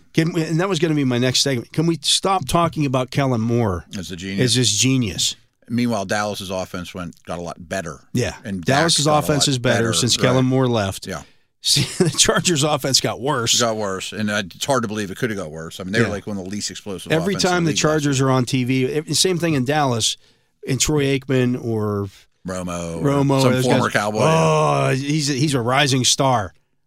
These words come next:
Speaker 1: At what? <laughs>
Speaker 2: Why don't they ever say that about Dallas's head coach? He's gotten a lot out of quarterbacks over the years.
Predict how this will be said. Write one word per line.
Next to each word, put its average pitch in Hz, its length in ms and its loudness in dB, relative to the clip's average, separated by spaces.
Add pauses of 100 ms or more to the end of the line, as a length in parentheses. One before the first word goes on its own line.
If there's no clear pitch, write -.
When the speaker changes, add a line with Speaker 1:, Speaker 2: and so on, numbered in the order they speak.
(300)
Speaker 1:
At 95 180 -6
what? 101 560 -4 (500)
<laughs> - 840 -10
Speaker 2:
Why 180 180 0
don't 349 160 -8
they 196 200 0
ever 170 240 -2
say 139 200 -2
that 123 220 -2
about 110 260 -4
Dallas's 104 440 -6
head 95 180 -8
coach? - 400 -12 (720)
He's 202 100 -6
gotten 294 240 -2
a 190 40 0
lot 151 260 0
out 135 100 0
of 120 60 -4
quarterbacks 101 520 -4
over 95 200 -8
the 87 80 -10
years. 80 380 -12